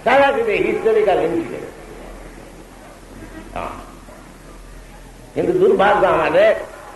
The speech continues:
ওই আসল জিনিসটা বুঝবো না, বুঝতেও দেবো না, নানা রকম ব্যাখ্যা করে, বাস, বহু প্রকারের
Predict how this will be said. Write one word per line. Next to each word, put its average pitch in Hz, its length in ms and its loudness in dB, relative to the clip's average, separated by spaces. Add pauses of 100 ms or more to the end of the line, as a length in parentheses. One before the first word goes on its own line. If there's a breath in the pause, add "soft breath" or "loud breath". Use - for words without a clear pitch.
ওই 160 80 2
আসল 196 360 2
জিনিসটা 214 380 2
বুঝবো 220 480 2
না, 233 200 2
বুঝতেও 226 440 0
দেবো 220 260 0
না, 254 160 4 (500)
নানা 185 200 2 (200)
রকম 139 240 -2
ব্যাখ্যা 127 420 0
করে, 160 360 2 (480)
বাস, 101 200 -2 (1400)
বহু 202 320 4
প্রকারের 160 460 0